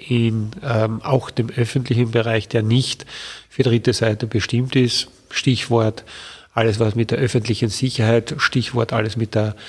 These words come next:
Verteidigung zu tun hat. Aber es gibt natürlich andere Bereiche, die absolut aus der Monarchie noch verstaubt, äh, bis zum heutigen Tag dies überlebt haben.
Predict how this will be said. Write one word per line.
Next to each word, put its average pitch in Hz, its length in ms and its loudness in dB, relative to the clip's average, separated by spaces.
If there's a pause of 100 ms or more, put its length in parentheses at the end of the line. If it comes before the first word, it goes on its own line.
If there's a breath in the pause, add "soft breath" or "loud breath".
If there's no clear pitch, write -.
(180 loud breath)
Verteidigung 131 800 2
zu 143 160 0
tun 143 340 -2
hat. 135 220 0 (420 loud breath)
Aber 127 140 4
es 120 80 2
gibt 135 160 0
natürlich 127 340 2
andere 120 240 2
Bereiche, 120 460 0
die 131 240 2
absolut 123 540 0
aus 123 200 -2
der 123 440 -2
Monarchie 139 560 2
noch 123 240 2
verstaubt, - 800 0
äh, 127 280 -2
bis - 160 0
zum 113 420 0
heutigen 113 320 0
Tag 101 360 0
dies 131 260 0
überlebt 107 500 2
haben. 143 140 2